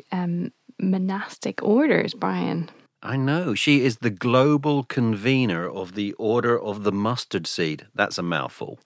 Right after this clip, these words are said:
Speaker 1: Definitely sounds like it's from The Lord of the Rings or The <laughs> Knights of the Round Table.
Speaker 2: Love it. Love it.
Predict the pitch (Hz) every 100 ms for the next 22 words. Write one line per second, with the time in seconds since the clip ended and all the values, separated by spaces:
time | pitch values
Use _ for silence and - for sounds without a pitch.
0 | 208 208 185 202 196 208 190 185 175 170
1 | 180 - - - 185 180 180 - - 185
2 | 180 180 180 180 175 175 175 175 185 175
3 | 226 - 202 208 202 202 214 185 175 -
4 | 113 110 101 104 - _ 131 117 98